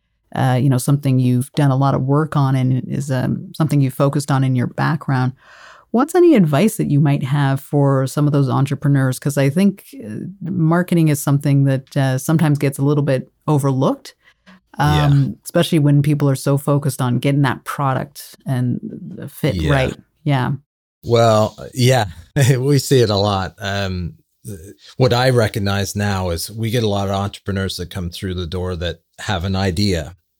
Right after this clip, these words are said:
Speaker 2: but they haven't done the work. They haven't put together something. And I usually tell 'em, you know, how I put together my first products. And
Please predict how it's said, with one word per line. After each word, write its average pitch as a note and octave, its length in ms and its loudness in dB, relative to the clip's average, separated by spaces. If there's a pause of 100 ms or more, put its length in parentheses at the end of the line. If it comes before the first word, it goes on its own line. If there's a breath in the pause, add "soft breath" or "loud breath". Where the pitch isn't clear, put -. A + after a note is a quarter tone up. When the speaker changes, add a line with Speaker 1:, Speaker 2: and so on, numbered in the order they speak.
Speaker 2:
but F#2 180 -6
they F#2+ 100 -4
haven't A2 440 -4 (580)
done G#2 500 -2 (240)
the G2+ 80 -2
work. F2+ 460 -4 (100)
They G2 120 -4
haven't G#2+ 360 -4 (340)
put - 280 -2
together F2+ 420 -6
something. E2 560 -10
And F#2+ 240 -6
I F#2 80 -4
usually A2 500 -2
tell F#2+ 340 -6
'em, F#2 340 -6 (500)
you G#2 160 -4
know, F#2+ 140 -2
how G2+ 280 -4
I F#2 100 -4
put F2 200 -12
together F#2+ 300 -10
my F#2 180 -8
first - 380 -14
products. F#2 560 -12
And F#2+ 220 -6